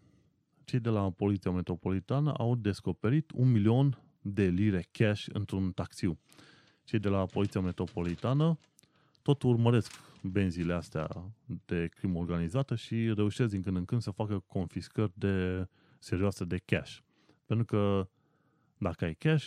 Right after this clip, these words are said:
nimeni nu-l poate urmări și toată lumea fuge cu banii aia de acolo-colo, fără să fie descoperiți. Și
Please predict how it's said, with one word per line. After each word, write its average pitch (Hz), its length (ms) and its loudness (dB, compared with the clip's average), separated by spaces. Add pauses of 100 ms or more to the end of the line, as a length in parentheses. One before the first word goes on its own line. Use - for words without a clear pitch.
(200)
nimeni 131 300 2
nu-l 104 120 0
poate 98 260 -2
urmări 95 460 0
și 107 200 -4
toată 110 260 -6
lumea 101 160 -2
fuge 98 260 -4
cu 92 140 -8
banii 92 220 -2
aia 87 100 -2
de 85 60 -4
acolo-colo, 90 520 -2
fără 120 260 0
să 98 460 -4 (1000)
fie 101 220 2
descoperiți. 90 720 -4 (1800)
Și 110 680 0